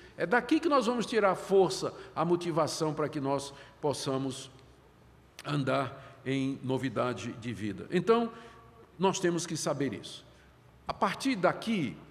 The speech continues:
<clears throat> deixa, deixa eu fazer um resumo do que eu falei aqui, olha. Os verbos aqui no passado, Paulo diz assim: "Foi crucificado com ele,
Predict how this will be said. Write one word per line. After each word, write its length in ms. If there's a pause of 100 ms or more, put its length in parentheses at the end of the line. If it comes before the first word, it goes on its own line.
(140)
<clears throat> 720
deixa, 240
deixa 160
eu 40
fazer 200
um 160
resumo 380
do 80
que 80
eu 60
falei 320
aqui, 220
olha. 220 (440)
Os 180
verbos 440
aqui 200
no 140
passado, 640 (240)
Paulo 220
diz 180
assim: 320 (360)
"Foi 200
crucificado 680
com 180
ele, 300